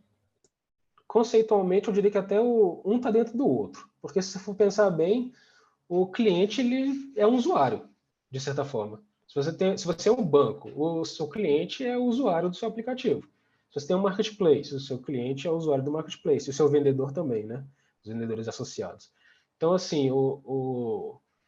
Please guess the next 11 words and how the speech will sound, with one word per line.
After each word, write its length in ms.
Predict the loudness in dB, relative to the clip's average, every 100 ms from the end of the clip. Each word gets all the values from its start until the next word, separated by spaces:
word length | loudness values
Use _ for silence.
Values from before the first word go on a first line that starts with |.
| _ _ _
o 60 | -4 2
U 80 | 4
X, 340 | 2 0 -2 -2
ele 200 | 2 4
é 120 | 4
um 100 | 2
conceito 460 | -2 -2 -2 -2
bem, 580 | 4 4 4 -2 -4 -4
bem 220 | -4 -4 -2
abrangente. 640 | 0 2 2 -2 -8 -10
Agora, 460 | 2 4 4 -2